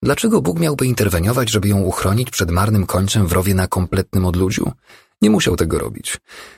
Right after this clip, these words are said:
Postanowił, że każe facetowi się zatrzymać i teraz mężczyzna o zmasakrowanej twarzy szedł ku niej niczym postać z niskobudżetowego horroru. Albo z więzienia, z którego właśnie uciekł, ponieważ był wyraźnie napakowany. A czy właśnie nie to robią więźniowie?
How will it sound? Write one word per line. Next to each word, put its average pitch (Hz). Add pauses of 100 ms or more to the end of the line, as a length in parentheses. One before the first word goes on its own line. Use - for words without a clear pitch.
Postanowił, 151
że 117
każe 127
facetowi 101
się 95
zatrzymać 170
i 143
teraz 127
mężczyzna 123
o 104
zmasakrowanej 101
twarzy -
szedł 123
ku 139
niej 107
niczym 107
postać 92
z 90
niskobudżetowego 101
horroru. 95 (680)
Albo 87
z 78
więzienia, 80
z -
którego 85
właśnie 87
uciekł, 98
ponieważ 87
był 85
wyraźnie 85
napakowany. 90 (640)
A -
czy -
właśnie 110
nie 95
to 90
robią 92
więźniowie? 95